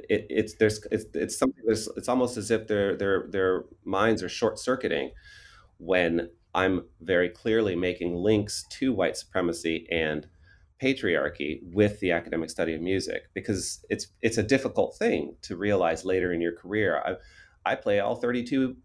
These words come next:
sonatas by Ludwig van Beethoven. That's what I've kind of bet the farm on, right? That's what I do. I'm a Beethoven pianist. Okay, and you do Ch-, Chopin, all his preludes, uh, preludes, and et cetera. Um,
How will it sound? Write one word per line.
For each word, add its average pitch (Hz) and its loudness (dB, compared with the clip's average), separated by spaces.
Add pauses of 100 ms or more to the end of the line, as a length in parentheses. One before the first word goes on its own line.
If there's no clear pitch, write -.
(220)
sonatas 123 0
by 120 2
Ludwig 120 -2
van 131 2
Beethoven. 139 0 (640)
That's 95 2
what 117 -2
I've 113 2
kind 117 2
of 107 -2 (240)
bet 110 4
the - -4
farm 170 2
on, 50 -6
right? 80 -2
That's 101 2
what 113 0
I 117 2
do. 117 0 (120)
I'm 104 2
a - 2
Beethoven 101 0
pianist. 73 -4
Okay, 110 4
and 95 0
you 92 0
do 92 0
Ch-, 92 -2
Chopin, 92 -2
all 90 2
his 85 -4
preludes, 82 -2 (100)
uh, - -4
preludes, 85 0
and 78 -4
et 87 -8
cetera. 67 0 (1120)
Um, 92 0